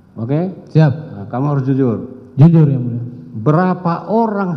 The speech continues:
Speaker 1: hadir di situ sebelum terjadi penembakan?
Speaker 2: Di dalam, Yang Mulia.
Speaker 1: Di dalam.
Speaker 2: Ada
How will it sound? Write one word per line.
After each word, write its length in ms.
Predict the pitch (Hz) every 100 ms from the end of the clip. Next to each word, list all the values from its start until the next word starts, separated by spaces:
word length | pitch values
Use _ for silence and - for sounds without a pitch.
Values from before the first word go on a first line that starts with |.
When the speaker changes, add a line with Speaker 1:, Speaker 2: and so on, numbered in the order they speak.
| -
Speaker 1:
hadir 480 | 160 160 151 151 151 135 120 131
di 240 | 151 139
situ 640 | - 147 117 - 135 101
sebelum 640 | - 131 127 123 143 180 -
terjadi 560 | 135 117 127 123 123
penembakan? 640 | 123 113 104 95 92 - - - - - _ _ _ _ _ - - _ _ _ _ _ _ _ _ -
Speaker 2:
Di 560 | 143 151 151 156 156 147 151 151 147 139
dalam, 320 | 175 170 135
Yang 140 | 117
Mulia. 180 | 104 101
Speaker 1:
Di 60 | 104 95
dalam. 260 | 90 - - - _ _ _ -
Speaker 2:
Ada 280 | 147 143